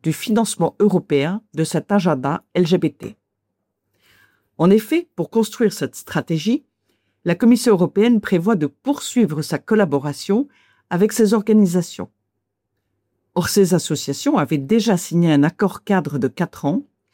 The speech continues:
qui leur a permis de percevoir de la Commission européenne douze virgule quatre millions d'euros entre deux mille vingt et deux mille vingt-quatre. Avec ce nouveau plan, il s'agit donc également de leur refaire un chèque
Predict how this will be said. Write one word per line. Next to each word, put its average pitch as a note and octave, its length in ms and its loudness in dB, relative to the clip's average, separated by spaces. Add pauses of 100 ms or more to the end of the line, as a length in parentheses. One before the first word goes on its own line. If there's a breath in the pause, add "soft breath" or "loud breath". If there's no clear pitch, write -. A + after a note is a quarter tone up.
(360 soft breath)
qui G#3+ 140 2
leur G#3 140 6
a A3 60 0
permis A3 360 2
de D#3 100 -2
percevoir F#3 800 0
de C#3+ 100 -4
la C#3+ 140 0
Commission A3+ 540 2
européenne D#3+ 680 2 (400)
douze A#3+ 480 2
virgule F#3 340 0 (180)
quatre - 380 -4 (100)
millions F3+ 540 4
d'euros F3 500 0 (360)
entre F3 280 -2
deux F#3+ 100 4
mille G3+ 220 6
vingt A#3+ 240 -2 (160)
et F3+ 60 -4
deux F3+ 100 2
mille G3+ 200 4
vingt-quatre. D3 640 -6 (1000)
Avec F3 220 0
ce - 120 0
nouveau E3 280 2
plan, F#3 380 -2 (520)
il G3 100 2
s'agit A3 320 4
donc F#3+ 240 2
également E3 380 2
de F#3 100 2
leur D#3+ 300 0
refaire G3+ 420 0 (120)
un F3+ 100 0
chèque - 500 -6